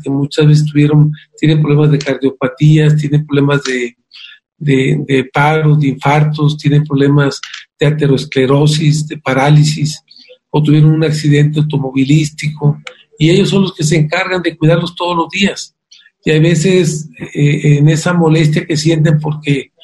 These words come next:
no tienen satisfactores personales, porque no ven su, la atención a su familiar, a su familia, a su papá, a su mamá, a su hermano, no lo ven como un servicio, no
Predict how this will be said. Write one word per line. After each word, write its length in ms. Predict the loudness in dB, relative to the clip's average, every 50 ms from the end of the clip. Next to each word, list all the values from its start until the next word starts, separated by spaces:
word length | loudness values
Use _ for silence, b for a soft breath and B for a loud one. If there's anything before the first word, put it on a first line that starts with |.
| B B B _
no 200 | -2 -2 0 0
tienen 280 | 2 2 2 2 2 2
satisfactores 720 | 0 0 -2 -2 -2 -2 -2 -2 -2 -2 0 2 4 4 4
personales, 840 | 4 2 2 0 0 0 0 0 2 2 2 2 2 2 0 -4 -6 -10
porque 220 | -10 -8 -4 0 2
no 220 | 2 2 2 2
ven 360 | 2 2 2 2 0 -2 -6 -10
su, 200 | -16 -14 -6 -2
la 100 | -2 -2
atención 460 | -2 -2 -2 -2 -2 0 0 0 2
a 60 | 2
su 140 | 0 0 -2
familiar, 520 | -4 -4 -4 -4 -4 -2 -2 0 2 2 2
a 60 | 2
su 140 | 0 -2 -8
familia, 560 | _ -6 -4 0 2 2 2 2 0 -2 -6 B B B B B B B B B B _ _
a 120 | -8 -8
su 180 | -6 -6 -4 -2
papá, 380 | -2 -2 -2 -2 0 0 2
a 60 | 0 0
su 140 | 0 -2 -2
mamá, 440 | 0 0 0 0 0 2 2 2 0
a 60 | 0
su 160 | -2 -6 -8
hermano, 560 | -6 -4 -2 0 0 0 0 -2 -2 -6 -8 -10 b b b b b _
no 120 | -2 0 2
lo 140 | 2 2 2
ven 160 | 2 2 0
como 280 | 0 2 2 4 4 4
un 140 | 2 2 2
servicio, 680 | 2 2 2 0 0 2 2 2 2 0 0 0 0 0
no 400 | 2 2 2 2 2 0 -2